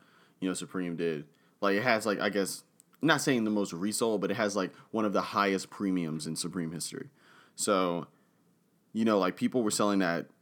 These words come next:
pinball machine. It was ten thousand dollars off rip, fifteen thousand dollars, and they were selling it for, like, thirty-five, forty, fifty. Crazy shit.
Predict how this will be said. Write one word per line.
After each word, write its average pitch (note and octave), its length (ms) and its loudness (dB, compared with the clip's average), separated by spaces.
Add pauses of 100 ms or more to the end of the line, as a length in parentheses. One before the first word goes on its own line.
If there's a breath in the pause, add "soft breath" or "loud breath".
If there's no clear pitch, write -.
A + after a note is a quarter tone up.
(140)
pinball A2+ 340 2
machine. E2+ 300 -2
It F2+ 60 0
was F2 180 -4
ten G2+ 180 -2
thousand F2 360 -2
dollars F2+ 340 2
off D#2 200 -6
rip, F2+ 240 -2
fifteen F2 380 -8
thousand E2 300 -4
dollars, D#2+ 440 -2
and D2+ 80 -10
they D#2+ 80 -6
were D#2+ 100 -6
selling F2 320 -4
it - 40 -14
for, - 80 -8
like, C#2 220 -12
thirty-five, C#2+ 680 -10
forty, A1 720 -10
fifty. - 720 -12 (760 soft breath)
Crazy E2 640 -4
shit. - 360 -10